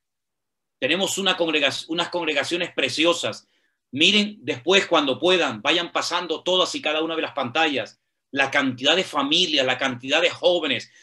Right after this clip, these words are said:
la cantidad de, de, de, de hermanos preciosos que no solamente tenemos en nuestra iglesia presencial,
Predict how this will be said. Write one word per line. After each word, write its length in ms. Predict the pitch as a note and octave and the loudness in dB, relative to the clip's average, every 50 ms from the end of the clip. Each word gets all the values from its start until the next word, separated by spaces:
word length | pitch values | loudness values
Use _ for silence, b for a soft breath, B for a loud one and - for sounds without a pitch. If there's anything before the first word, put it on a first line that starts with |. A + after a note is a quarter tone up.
| b b | b b
la 160 | C#3 C#3+ C3 | -2 0 0
cantidad 440 | - D3+ C#3 C3 B2 C#3 D3+ F3 F#3 | 0 -2 -2 -4 -2 0 2 2 4
de, 140 | F#3+ F#3 E3+ | 2 0 0
de, 220 | - D3+ D3+ - | 0 0 -2 0
de, 280 | B2 C#3+ B2+ B2 - - | -2 -2 -2 -2 -4 -2
de 100 | D3 D3+ | -2 0
hermanos 480 | C#3+ C#3 C3 D3 E3+ F#3+ G3 F#3+ E3 - - | 0 0 0 2 0 2 2 0 -4 -2 -2
preciosos 800 | E3+ D#3 C#3 A#2+ - - E3+ F#3 G3+ E3 - C#3+ B2 A#2+ - b b b b b b _ | 2 2 2 2 0 0 2 2 2 2 -2 -4 -6 -8 -10 b b b b b b _
que 200 | - D#3+ D3+ D3 | 2 2 4 4
no 180 | D#3 G#3 C4 | 4 4 4
solamente 640 | C4 - D#4+ D4 C#4 B3 A3+ B3+ B3+ B3+ - A3 G#3+ | 4 2 2 2 2 2 4 2 2 2 0 -2 0
tenemos 420 | - F#3+ E3+ F#3 G#3+ A3+ G#3 G#3 G3 | 2 2 2 2 2 0 -2 0 0
en 100 | F3+ E3+ | -2 -2
nuestra 300 | E3 D#3 D3+ - D3+ C#3+ | -2 -4 -4 0 0 0
iglesia 460 | C3 B2 D#3 G#3 G#3 G#3 G#3 G3 F#3 | 0 2 0 0 0 0 0 -2 0
presencial, 960 | - D#3 C3+ - D3+ C3+ B2 A#2+ - - D#3 G3 A#3 C4+ B3 F#3 - G2 - | 0 -2 -2 -2 -2 -4 -4 -4 -6 -8 -4 -2 0 0 0 0 -4 -8 -14